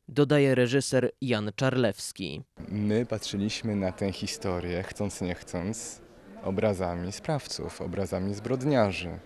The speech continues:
Speaker 2: To są zdjęcia zrobione do celów propagandowych. I tutaj po prostu mamy te prawdziwe zdjęcia, te zdjęcia właśnie empatycznego świadka, kogoś, kto po prostu współczuje tym ofiarom.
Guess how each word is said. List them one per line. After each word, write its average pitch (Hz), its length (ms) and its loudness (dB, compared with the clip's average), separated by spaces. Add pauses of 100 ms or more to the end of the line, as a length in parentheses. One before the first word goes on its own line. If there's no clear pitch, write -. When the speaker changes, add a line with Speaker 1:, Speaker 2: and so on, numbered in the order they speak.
(260)
Speaker 2:
To - 120 -4
są 104 160 -6
zdjęcia 107 340 2
zrobione 107 360 2
do 101 120 -2
celów 98 300 -2
propagandowych. 110 1160 2 (520)
I 104 200 -2
tutaj 117 360 2
po 113 120 -4
prostu 110 300 -2
mamy 107 300 4 (500)
te 120 140 2
prawdziwe 107 480 6
zdjęcia, 92 420 -2
te 101 140 -2
zdjęcia 104 360 2
właśnie 101 380 0 (240)
empatycznego 104 720 -2
świadka, - 500 -4
kogoś, 98 300 -4
kto 98 140 -6
po 98 140 -6
prostu - 260 -8
współczuje 95 680 -4
tym 73 200 -8
ofiarom. 80 460 -6